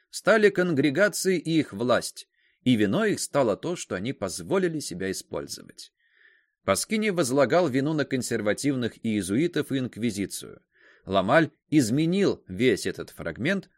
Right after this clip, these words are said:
цитатой из статьи тысяча девятьсот пятьдесят седьмого года, утверждавшей, что научное мышление совершило большой шаг вперёд,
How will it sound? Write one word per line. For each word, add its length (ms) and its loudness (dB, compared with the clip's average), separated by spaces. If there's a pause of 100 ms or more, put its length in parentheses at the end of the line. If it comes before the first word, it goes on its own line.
(120)
цитатой 560 0
из 240 -4
статьи 400 -4
тысяча 500 -6
девятьсот 520 -2
пятьдесят 480 -2
седьмого 480 -2
года, 360 2 (180)
утверждавшей, 880 0
что 320 -2 (180)
научное 680 0
мышление 600 -4
совершило 600 -2
большой 460 -4
шаг 260 -8
вперёд, 420 -2